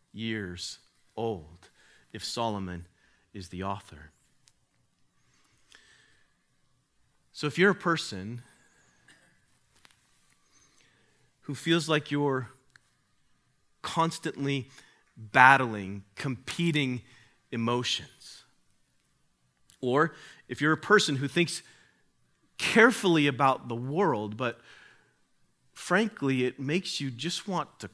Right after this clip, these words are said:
cry, or if you have experienced or are experiencing a level of, of suffering or agony that, that sometimes leaves you spiritually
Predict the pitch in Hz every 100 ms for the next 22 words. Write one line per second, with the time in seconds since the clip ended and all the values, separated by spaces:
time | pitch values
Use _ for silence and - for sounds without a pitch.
0 | - - - 139 170 - - - - _
1 | _ _ _ - _ _ _ - _ _
2 | - _ _ _ _ _ _ _ _ _
3 | _ _ _ 175 185 208 - 220 233 226
4 | 202 - - 165 147 135 - 151 156 175
5 | 190 202 202 - - - 170 - - 175
6 | 165 160 156 135 151 185 208 214 190 175
7 | 165 143 - - - - - _ _ _
8 | _ 160 - - 226 226 185 165 147 -
9 | 196 220 196 165 143 143 - - - 175
10 | - 269 269 269 247 208 139 185 226 208
11 | 180 196 180 - - - - - 233 269
12 | 240 - 202 190